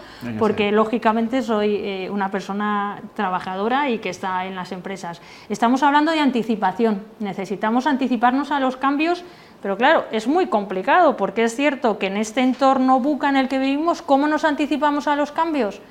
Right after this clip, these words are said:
Speaker 2: Pues permanentemente tenemos que saber qué está pasando en el mercado, qué está haciendo nuestro sector, pero ya no solamente te diría a nivel nacional,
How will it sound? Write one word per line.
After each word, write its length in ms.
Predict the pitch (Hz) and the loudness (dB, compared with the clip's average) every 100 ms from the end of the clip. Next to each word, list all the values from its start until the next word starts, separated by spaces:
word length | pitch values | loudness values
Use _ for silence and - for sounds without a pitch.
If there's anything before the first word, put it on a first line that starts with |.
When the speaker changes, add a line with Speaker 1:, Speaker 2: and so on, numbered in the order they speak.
| - - - - - | -20 -20 -20 -20 -6
Speaker 2:
Pues 260 | 208 196 | -2 -2
permanentemente 920 | 202 214 208 202 208 247 262 262 277 285 | -2 0 0 0 2 2 2 0 0 -2
tenemos 420 | 226 220 247 254 | 0 0 0 0
que 100 | 254 | -2
saber 320 | 233 233 247 | 0 2 2
qué 80 | 247 | 0
está 220 | 233 240 214 | -2 -2 -2
pasando 320 | 214 226 208 | -2 -2 -2
en 80 | 208 | -2
el 100 | 202 | -4
mercado, 460 | 196 202 269 311 302 | -6 -2 -2 -2 -2
qué 60 | |
está 160 | 233 233 | -2 0
haciendo 320 | 220 240 220 | 0 0 -2
nuestro 320 | 214 208 214 | -4 -6 -8
sector, 380 | 202 208 202 269 277 - - - - | -6 -6 -2 -2 -2 -12 -20 -20 -6
pero 220 | - 220 220 | 2 4 4
ya 240 | 214 269 | 4 4
no 120 | 349 370 | 2 0
solamente 640 | 330 302 240 262 254 247 | 2 4 4 4 2 0
te 140 | 240 226 | 0 -2
diría 420 | 226 220 214 208 | 0 0 0 0
a 120 | 233 | 0
nivel 280 | 220 214 214 | 0 0 0
nacional, 460 | 214 202 220 240 | -2 -2 -2 -2